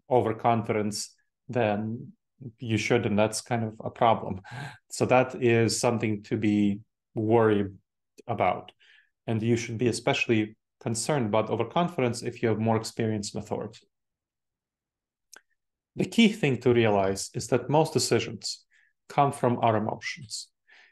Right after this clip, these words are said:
We vastly underestimate the role of emotions in our decisions. So recent studies show that emotions drive ninety percent or more of our decisions when we just do what naturally comes to us without using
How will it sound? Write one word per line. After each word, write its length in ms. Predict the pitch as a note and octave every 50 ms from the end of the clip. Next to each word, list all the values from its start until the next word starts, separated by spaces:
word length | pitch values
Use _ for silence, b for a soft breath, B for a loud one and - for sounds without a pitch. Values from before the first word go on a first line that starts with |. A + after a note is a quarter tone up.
| b b
We 160 | b D#3 F3 E3+
vastly 680 | B2 - - C3 B2 A#2+ A#2 - - - B2 A#2+ A#2+
underestimate 680 | A#2+ A2+ G#2 - A#2 A2+ - - - A#2 A#2 A2+ G#2
the 80 | A2 A#2
role 160 | A2 A2 A2
of 120 | G#2+ A2 G#2
emotions 440 | G#2+ G#2+ G#2+ - - A#2 G#2+ - -
in 60 | A2+
our 80 | G#2+ G2+
decisions. 540 | G#2+ G#2 - - A2 - - - A#2 -
So 100 | - B2
recent 300 | C#3 F3+ F3+ F3+ F3+ D#3
studies 380 | - - - E3 D#3+ D#3+ D#3 -
show 220 | - - - D3
that 200 | C#3 C3+ C#3 -
emotions 520 | - B2 B2 C3+ C#3+ C#3+ - - C#3 A#2+ -
drive 400 | - - B2+ B2+ B2 B2 - -
ninety 480 | A#2 A#2 B2 C3 C#3 C#3+ C#3 C3+ -
percent 480 | B2+ - A#2+ A#2 - - A#2 A2 G#2 G#2+ -
or 120 | A#2+ A#2
more 420 | A2+ A2+ A2+ A#2 A2+ A2+ A2 - G#2+
of 100 | G2+ G#2+
our 120 | G2+ G2
decisions 640 | G2+ - - - - A2 - - - A#2 - - - B B B B B B B B B B
when 120 | - B2+ B2
we 80 | B2+
just 300 | A#2+ - D3 B2 - -
do 100 | - C#3
what 200 | C3+ B2+ A#2 A2+
naturally 400 | B2 B2+ B2+ A#2+ - - A#2+ A#2
comes 320 | A#2 - F#3+ G3+ G3+ G3+ -
to 100 | - D3
us 220 | C#3+ C#3 - -
without 340 | B2 A#2 A#2+ A#2+ A#2 - C#3
using 400 | B2 B2 A#2+ G#2+ A#2+ A#2 A2